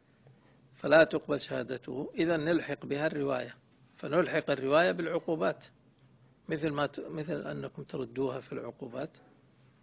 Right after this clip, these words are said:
وتشترطون العدالة في العقوبات، وإن تساهلتوا في الأموال فكذلك الرواية. واضح هذا؟ ثم قال: "وطريق الثقة"،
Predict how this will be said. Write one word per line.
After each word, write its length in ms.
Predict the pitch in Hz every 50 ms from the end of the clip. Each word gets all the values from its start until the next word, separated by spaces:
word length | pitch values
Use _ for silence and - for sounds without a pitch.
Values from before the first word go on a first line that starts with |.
| - - - - _ _ _ - - _ _ _ _ _ _
وتشترطون 680 | - - 160 - - - 151 123 127 - - 147 135 131
العدالة 580 | 123 120 110 131 131 123 120 123 120 175 202 - _ - - - _
في 100 | - -
العقوبات، 760 | - 139 - - 131 - - 147 143 123 139 135 175 - - -
وإن 180 | 147 147 139
تساهلتوا 580 | - 143 127 - 139 131 135 135 120 - 139 120
في 100 | - -
الأموال 420 | - 123 120 120 123 127 143 226 - - - - - - - - - - - -
فكذلك 600 | - 185 - 170 135 135 135 123 113 - - -
الرواية. 380 | - 151 147 - 127 147 190 - 170
واضح 440 | 135 143 143 131 135 131 - -
هذا؟ 180 | - 127 165 - - - - - - - - - - - - - - - - - - - - -
ثم 300 | - 214 196 180 160 151
قال: 380 | - - - - - - - - - - - - - - - - - - - - -
"وطريق 560 | - 143 151 - 165 160 175 214 214 208 -
الثقة"، 460 | 165 - - - - - - 151 123